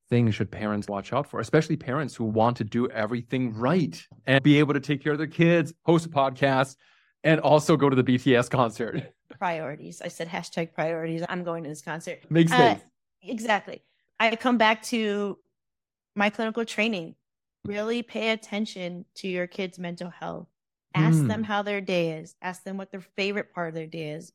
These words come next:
Speaker 2: Maybe
Speaker 1: Mm.
Speaker 2: what was something that wasn't so great. Just having conversations with your kids can have a whole world of difference. The other thing is, I will say on air, I have a really hard time volunteering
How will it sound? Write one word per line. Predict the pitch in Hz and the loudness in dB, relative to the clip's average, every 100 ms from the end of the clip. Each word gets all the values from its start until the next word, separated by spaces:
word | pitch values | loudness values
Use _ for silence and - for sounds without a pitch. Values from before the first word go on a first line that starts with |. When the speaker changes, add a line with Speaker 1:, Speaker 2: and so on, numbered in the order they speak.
| _ | _
Speaker 2:
Maybe | 175 170 202 | -10 -8 -6
Speaker 1:
Mm. | 202 202 - _ | -6 -8 -10 _
Speaker 2:
what | - 190 | -2 0
was | 202 202 | 0 -4
something | 202 196 196 | -6 -6 -6
that | 180 165 | -4 0
wasn't | 196 202 208 | 0 0 -4
so | - 180 | -6 -12
great. | 165 156 123 - _ _ | -6 -4 -4 -10 _ _
Just | 226 233 - | -6 -6 -6
having | 214 202 208 214 | -2 0 0 -6
conversations | 202 196 180 - 180 180 208 190 | -4 -6 -6 -8 -10 -8 -12 -14
with | 180 - | -16 -16
your | 165 | -18
kids | _ 180 175 175 - - | _ -4 -4 -4 -10 -20
can | - 185 | -12 -8
have | 175 170 170 170 _ _ | -4 -2 -2 -6 _ _
a | 180 | 0
whole | 170 175 | 2 -2
world | 165 165 | -4 -4
of | 165 160 | -6 -8
difference. | 147 - 165 175 - _ _ - | -12 -12 -18 -18 -20 _ _ -2
The | 190 | 2
other | 220 226 | 2 0
thing | 220 190 | -6 -6
is, | 175 170 170 - _ _ _ | -4 -4 -6 -12 _ _ _
I | 175 175 | 0 2
will | 180 185 185 - _ | 2 -2 -4 -6 _
say | - - 180 185 202 - | -16 -2 0 0 -4 -8
on | 156 165 226 | -6 -4 -4
air, | 202 180 165 175 _ _ _ _ | -4 -4 -6 -10 _ _ _ _
I | 190 196 202 208 220 220 | 2 4 4 4 0 -6
have | - 175 | -6 -2
a | 165 | -2
really | 165 202 202 208 | -2 0 2 2
hard | 202 196 | 2 0
time | - 185 175 170 170 175 _ _ | -4 -4 -4 -6 -10 -16 _ _
volunteering | 185 185 175 175 185 175 160 139 | -2 0 0 -2 -4 -4 -4 -8